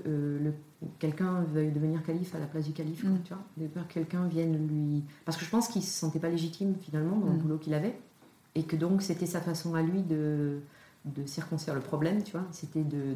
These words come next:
Speaker 1: de, voilà, de s'étourdir dans les voyages et les réunions pour ne pas avoir à décider, et en même temps de maintenir tout le monde sous lui, euh, sans, euh, report hiérarchique, de
Speaker 2: Mm.
Speaker 1: manière à ce que personne ne puisse un jour contester,
Speaker 2: Son
Speaker 1: euh,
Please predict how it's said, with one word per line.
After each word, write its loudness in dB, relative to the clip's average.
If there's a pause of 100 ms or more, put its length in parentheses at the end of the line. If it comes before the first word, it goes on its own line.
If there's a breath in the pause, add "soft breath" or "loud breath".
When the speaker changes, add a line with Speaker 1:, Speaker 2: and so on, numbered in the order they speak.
Speaker 1:
de, 0 (340 loud breath)
voilà, 0
de 0
s'étourdir 0
dans 4
les 4
voyages 4
et 0
les -2
réunions 4
pour -4
ne 0
pas -2
avoir -2
à -2
décider, 2
et 4
en 2
même 4
temps 0
de 4
maintenir 0
tout -4
le 4
monde 4
sous 0
lui, 2
euh, 4 (400 loud breath)
sans, 2
euh, 2 (160)
report 0
hiérarchique, 0
de 0
Speaker 2:
Mm. 2
Speaker 1:
manière 4
à 0
ce -6
que -4
personne 2
ne 6
puisse -4
un 2
jour 0
contester, -2 (340 loud breath)
Speaker 2:
Son -4
Speaker 1:
euh, 6